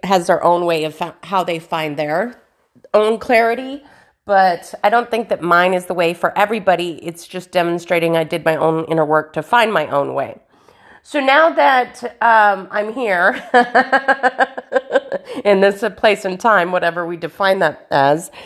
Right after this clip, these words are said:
uh, I listened to my podcast on the Never Outshine the Master law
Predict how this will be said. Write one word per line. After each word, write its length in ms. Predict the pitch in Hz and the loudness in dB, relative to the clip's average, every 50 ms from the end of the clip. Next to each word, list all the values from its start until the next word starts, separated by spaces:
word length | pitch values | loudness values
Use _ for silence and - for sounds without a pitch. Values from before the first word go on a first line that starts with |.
| - - - - - - - _ | -20 -20 -20 -20 -20 -20 -6 _
uh, 840 | - 226 233 233 233 226 226 220 214 208 208 208 208 208 202 175 - - - _ _ _ _ _ | 2 4 4 4 4 4 2 2 2 2 2 0 0 -2 -4 -6 -10 -16 -20 _ _ _ _ _
I 140 | 226 247 254 | -4 -4 -4
listened 480 | 262 262 302 339 - 494 508 494 494 494 | -4 -6 -8 -8 -6 -6 -6 -6 -8 -8
to 280 | - - 339 294 285 277 | -6 -2 -2 0 0 0
my 160 | 262 262 233 | 2 2 2
podcast 580 | 220 - 240 220 208 220 240 262 196 208 208 - | 2 2 0 0 0 0 0 0 0 0 0 -2
on 140 | 208 190 202 | -2 0 0
the 80 | 185 | -2
Never 260 | 180 185 190 185 208 | 0 0 0 2 4
Outshine 420 | 196 180 165 165 - - 202 190 196 | 2 2 2 0 -2 -2 0 0 0
the 60 | 170 | 0
Master 680 | 170 165 165 170 175 175 - - - 170 160 151 147 147 - - - - - - _ _ | 0 0 0 -2 -2 -4 -10 -12 -8 -4 -4 -4 -4 -6 -10 -18 -20 -20 -20 -20 _ _
law 600 | 185 185 180 175 170 165 165 160 160 156 160 156 | 0 2 4 4 4 4 4 2 0 -2 -4 -8